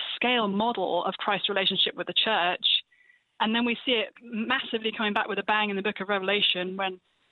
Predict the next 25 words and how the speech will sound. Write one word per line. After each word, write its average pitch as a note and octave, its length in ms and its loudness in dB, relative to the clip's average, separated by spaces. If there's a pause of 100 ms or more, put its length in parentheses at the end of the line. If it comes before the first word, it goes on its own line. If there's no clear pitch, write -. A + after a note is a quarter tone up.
the, G3+ 80 2 (120)
uh, G3 180 2
the G3+ 200 0
angels G#3+ 300 0
announce G3 360 -2
that - 120 -10
the F#3+ 80 -4
wedding G3+ 260 0
of G3 80 -2
the F#3+ 80 -2
Lamb G3 320 0
has F#3+ 140 -4 (120)
come F3+ 320 0
and F#3+ 160 0
Jesus' G#3 460 -2
marriage G3 340 0
to - 80 -10
his F#3+ 140 -12
church G3+ 380 2 (560)
brings G3 220 0
heaven A3 220 0
and F#3+ 80 0
earth G3 220 2
back - 160 -2
together. G3 300 -2